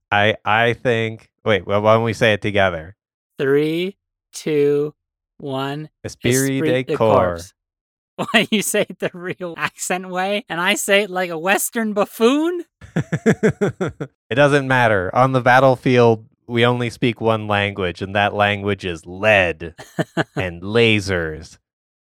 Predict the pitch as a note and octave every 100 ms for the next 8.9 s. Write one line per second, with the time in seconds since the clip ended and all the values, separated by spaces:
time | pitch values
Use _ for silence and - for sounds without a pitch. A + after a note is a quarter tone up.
0 | _ _ _ G2+ F#2 F2 E2+ E2 _ -
1 | - A2 G#2 G2+ F#2 G2 F2 D#2+ - _
2 | _ _ _ _ _ _ _ A2+ A2+ A#2
3 | A2+ - G#2+ A2 G#2 G#2 G2+ G2 G2 G2
4 | F#2 - F2+ E2 E2+ - _ _ _ _
5 | C3 B2 A2 G#2 F2+ E2 F2 A2+ A2+ A2+
6 | A2 C3 C3 - B2+ A#2+ A#2 A#2 A#2+ G#2
7 | G#2+ G#2 G#2 G2+ G2 F#2+ F#2 - G2 F#2+
8 | F#2 G#2 G#2+ G2+ - A2 G2+ G2 -